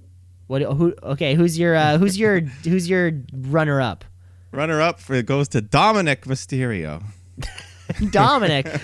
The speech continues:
Speaker 1: that's true.
Speaker 2: Yeah.
Speaker 1: He is up and
Speaker 2: For his
Speaker 1: coming.
Speaker 2: little, his angle with Brock, and he did that six one nine frog splash to show he's actually training. He took some bumps.
Speaker 1: Took some, took some real bumps. Took some real bumps. Man, I'm having a tough time with this one. I'm so sorry.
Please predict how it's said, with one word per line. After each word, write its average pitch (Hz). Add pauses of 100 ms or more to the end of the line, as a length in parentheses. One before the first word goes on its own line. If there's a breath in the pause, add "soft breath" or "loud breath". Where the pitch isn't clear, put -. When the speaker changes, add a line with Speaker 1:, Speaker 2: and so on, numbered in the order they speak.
(160)
Speaker 1:
that's 196
true. 254
Speaker 2:
Yeah. 214
Speaker 1:
He 214
is 220
up 220
and 208
Speaker 2:
For -
his 208
Speaker 1:
coming. 196
Speaker 2:
little, 113 (140)
his 113
angle 123
with 117
Brock, 139
and 104
he 101
did 107
that 110
six -
one 113
nine 110
frog 104
splash 127
to -
show 98
he's 95
actually 95
training. 101
He 110
took 92
some 90
bumps. 95 (1700 loud breath)
Speaker 1:
Took 147
some, -
took 175
some 165
real 170
bumps. 147
Took 156
some 170
real 175
bumps. 160
Man, 170
I'm 165
having 294
a 214
tough -
time 233
with 320
this 135
one. 101
I'm 151
so 202
sorry. 170